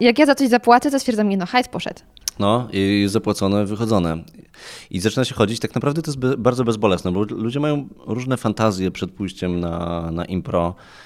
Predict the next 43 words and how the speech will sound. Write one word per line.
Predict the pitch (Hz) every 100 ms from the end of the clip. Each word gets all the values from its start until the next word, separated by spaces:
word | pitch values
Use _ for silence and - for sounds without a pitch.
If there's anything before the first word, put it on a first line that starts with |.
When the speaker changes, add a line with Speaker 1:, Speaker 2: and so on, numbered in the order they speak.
| - - - - - - - -
Speaker 2:
Często | - 139 156
jest | 101 -
tak, | 87 92 - - _ _ - -
w-, | - 107 95 95 82
że | 95 101
jest, | 104 107 - - - - 85 95 90 95 92
e, | -
prowadzę | 101 101 92
zajęcia | 98 90 87 85
z | -
tak | 85
zwaną | 90 85
zerówką, | 82 104 113 113 92
bo |
mamy | 92 87 87 90
tam | 87 90
różne | 90 90
poziomy | 90 90 85
kursów, | - 82 92 110 - - - -
e, | 85 85
w |
szkole | - 85
impro. | 80 80 90 107 - _ _ _ _ _ _ _ _
Speaker 1:
W | 233
wieku | 220
można | 214 220
trafić | 214 208 214
znowu | 196 202 196
do | 226
zerówki. | 302 - 202 208
Speaker 2:
Tak, | - 90 175
Speaker 1:
Ekstra. | 190 - 98
Speaker 2:
i |
to | -
jest | 98
super, | - 110 85 76
bo | 95
to | 117
jest | 131
taka | -
szkoła | 143 - 135
antyszkoła. | 127 117 - 104 80
Tam, | 80 95 98 101